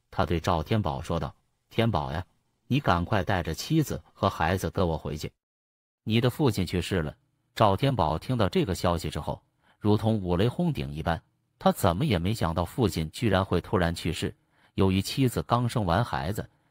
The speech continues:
行动不便，于是赵天宝便带着大儿子回到了老家。回到家后，赵天宝看着父亲的尸体，不禁潸然泪下。他跪在父亲的身边，一个劲儿的道歉。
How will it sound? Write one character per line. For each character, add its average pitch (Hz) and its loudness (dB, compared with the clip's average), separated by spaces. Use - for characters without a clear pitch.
行 98 -2
动 117 0
不 - -4
便， 80 -4
于 104 4
是 110 2
赵 90 4
天 123 0
宝 71 -2
便 98 0
带 92 2
着 82 -6
大 101 2
儿 76 0
子 95 -4
回 87 -2
到 95 0
了 76 -2
老 67 -6
家。 107 -2
回 87 0
到 82 2
家 87 0
后， - -4
赵 85 2
天 110 0
宝 73 0
看 - -2
着 87 -2
父 117 0
亲 80 -4
的 76 -4
尸 151 0
体， 71 -8
不 95 0
禁 92 0
潸 107 2
然 85 0
泪 78 -4
下。 71 -4
他 - 2
跪 107 2
在 90 0
父 113 0
亲 - -6
的 73 -6
身 85 -4
边， 92 -2
一 175 2
个 170 6
劲 208 2
儿 170 4
的 90 0
道 85 0
歉。 - -6